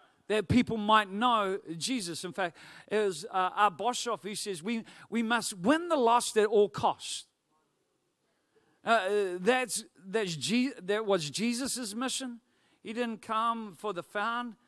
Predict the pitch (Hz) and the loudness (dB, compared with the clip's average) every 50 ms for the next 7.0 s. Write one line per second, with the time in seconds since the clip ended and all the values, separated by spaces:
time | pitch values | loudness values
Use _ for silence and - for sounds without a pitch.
0 | _ _ _ _ _ _ _ _ _ _ - 202 220 208 180 185 190 190 202 220 | _ _ _ _ _ _ _ _ _ _ -4 -2 -2 -2 -2 -4 -6 -6 -6 -6
1 | 196 - 233 226 208 - 190 175 - - - 240 240 - 226 202 170 - - 240 | -4 -4 -4 -4 -4 -2 -2 -2 -2 -2 -2 -2 -2 0 0 0 0 2 4 4
2 | 233 220 202 175 147 202 208 196 202 185 - 214 190 185 180 156 - - - - | 4 4 4 2 2 2 2 4 2 2 4 4 4 4 4 2 -2 -8 -2 2
3 | 175 214 226 220 220 208 185 170 - - - 190 180 160 - - - - - 170 | 6 6 8 8 6 4 2 0 -4 -2 -2 -2 -4 -4 -6 -12 -18 -18 -16 -16
4 | - - 208 226 254 285 277 302 320 311 294 185 220 262 240 233 262 277 269 269 | -4 2 6 6 8 8 6 4 4 2 2 2 2 2 4 2 2 0 0 -2
5 | - - 254 233 233 226 226 214 208 - - 247 254 269 269 247 226 208 175 - | -2 -2 -4 -4 -4 -4 -4 -4 -4 -4 -4 -4 -2 -2 -2 -4 -4 -6 -8 -12
6 | - - - - - - - 226 214 226 220 220 226 277 269 240 - 233 226 220 | -18 -20 -20 -20 -14 -8 -4 -2 -2 0 0 2 2 2 2 2 0 -2 -4 -6